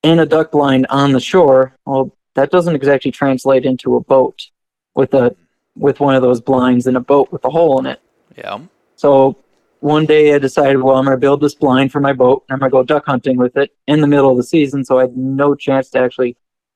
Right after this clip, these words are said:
Speaker 1: train in this blind at all. Well, we go out the next morning with this brand new blind. I just built it, and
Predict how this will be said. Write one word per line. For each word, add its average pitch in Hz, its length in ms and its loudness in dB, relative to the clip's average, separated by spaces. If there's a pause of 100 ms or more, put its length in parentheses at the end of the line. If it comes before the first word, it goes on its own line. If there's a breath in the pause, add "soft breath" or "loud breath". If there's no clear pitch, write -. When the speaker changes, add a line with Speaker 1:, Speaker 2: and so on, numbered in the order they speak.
(180)
Speaker 1:
train 151 360 0
in 123 100 2
this 120 140 0
blind 120 400 0
at 120 80 0
all. 120 320 -2 (1400)
Well, 147 400 2
we 143 140 0
go 151 240 2
out 160 100 0
the 156 60 -4
next 165 260 -2
morning 139 300 0
with 135 160 -2
this 127 160 -2
brand 139 460 0
new 175 120 2
blind. 135 400 0
I 127 80 2
just 147 320 -2
built 143 300 0
it, 127 180 0 (760)
and 127 500 2